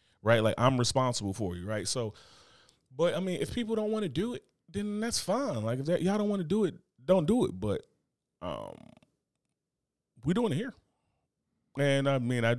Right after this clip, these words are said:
I don't see, I don't, if, if, if people have an issue, they have whatever.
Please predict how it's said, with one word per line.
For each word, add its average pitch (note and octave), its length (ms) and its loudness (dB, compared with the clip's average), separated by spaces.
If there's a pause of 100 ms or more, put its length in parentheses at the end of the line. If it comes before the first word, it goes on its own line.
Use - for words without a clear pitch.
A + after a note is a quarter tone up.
(100)
I B2 100 2
don't C3+ 260 0 (120)
see, B2+ 640 -2
I A#2 80 2
don't, B2 200 2 (100)
if, A2+ 100 -2
if, A2+ 180 2
if G#2+ 180 -4
people C#3+ 200 0
have B2+ 180 0
an A#2+ 60 -4
issue, C3+ 480 0
they B2+ 80 0
have B2 220 0
whatever. C3 360 0